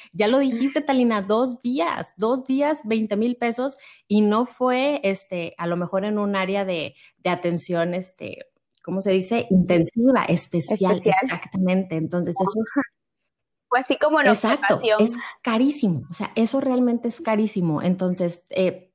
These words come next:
Speaker 1: tenemos que pensar que si la atención privada es muy costosa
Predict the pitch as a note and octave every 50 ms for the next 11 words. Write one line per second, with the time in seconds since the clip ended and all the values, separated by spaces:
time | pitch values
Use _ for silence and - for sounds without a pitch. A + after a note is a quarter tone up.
0 | _ - G3+ G3 G3+ G3+ A3 A3+ B3 - - - A3 G3+ - G#3 G#3 G#3 G3+ -
1 | F#3+ F3 E3 E3+ - - E3 E3 D#3+ - - F3 E3 D#3+ D#3 D#3+ E3 D#3+ - D#3+
2 | D#3+ E3 - - A#3 B3 B3 - G3+ F#3 E3+ E3+ D#3+ D#3 D3 C#3+ C3+ - - E3
3 | C#3+ - - - E3+ G3 A3+ A3+ - - C#3 C3+ C#3 - - D3 D3 C#3+ - C#3
4 | - - _